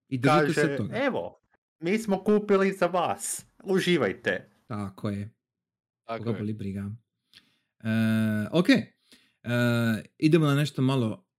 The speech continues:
Speaker 1: ljepše. E, i ovo je sad pitanje za tebe, Ivo, zapravo. E,
Speaker 3: Dobro.
Speaker 1: jesi li upalija možda, e, Matrix demo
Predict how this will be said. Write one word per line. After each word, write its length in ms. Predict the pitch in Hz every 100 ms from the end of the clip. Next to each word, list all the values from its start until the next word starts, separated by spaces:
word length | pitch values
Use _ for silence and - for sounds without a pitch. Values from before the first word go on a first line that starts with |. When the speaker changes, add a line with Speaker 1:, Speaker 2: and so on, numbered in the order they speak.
| _ 117
Speaker 1:
ljepše. 400 | 113 - - -
E, 100 | - _ _ _ _ _ 117 117 113 107 101 - -
i 160 | 127 - -
ovo 140 | 143
je 40 | 185
sad 180 | 254
pitanje 280 | 240 240 214
za 120 | 131
tebe, 280 | 120 147 101
Ivo, 220 | 101 101
zapravo. 420 | 101 - - - 117 _ _ _ _ -
E, 100 | 113 110 107 104 95
Speaker 3:
Dobro. 260 | 82 98 185 -
Speaker 1:
jesi 320 | 117 120 294
li 100 | 302
upalija 480 | 135 117 104 139 160
možda, 520 | 104 101 104 143 202 190 _ _ _ _ _ _
e, 60 | 117 110 107 104 -
Matrix 560 | 113 135 - 196 190
demo 360 | 104 - -